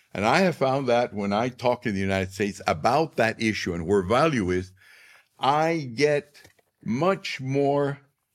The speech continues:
substance out of a U S military than I get out of a U S banker. Because I'm not too sure that, uh, that what we call <laughs> value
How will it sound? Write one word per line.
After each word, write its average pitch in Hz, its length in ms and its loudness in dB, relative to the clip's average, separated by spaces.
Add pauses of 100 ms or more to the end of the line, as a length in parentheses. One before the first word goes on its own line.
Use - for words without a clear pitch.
(160)
substance - 760 -2 (760)
out 117 220 4
of 120 80 0
a 110 60 2
U 135 220 2
S 143 180 0
military 107 720 0
than 104 180 -2
I 110 100 2
get 113 220 2
out 107 200 4
of 104 100 0
a 95 140 0
U 98 160 2
S 95 100 -4
banker. 87 400 -6 (1000)
Because 120 340 -2
I'm 147 160 2
not 196 260 0
too 196 140 2
sure 101 600 2 (360)
that, 104 200 0
uh, 113 600 4
that 98 240 2
what 101 260 0
we 107 200 -2
call 113 320 2
<laughs> 101 220 0
value 98 500 0